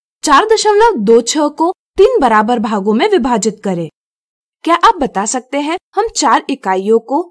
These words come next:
तीन बराबर भागों में कैसे विभाजित करेंगे? सोचिए, सोचिए। चलिए हम बताते हैं।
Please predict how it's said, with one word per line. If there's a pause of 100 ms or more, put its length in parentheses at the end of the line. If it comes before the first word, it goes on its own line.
(140)
तीन
बराबर
भागों
में
कैसे
विभाजित
करेंगे? (280)
सोचिए,
सोचिए। (3250)
चलिए
हम
बताते
हैं।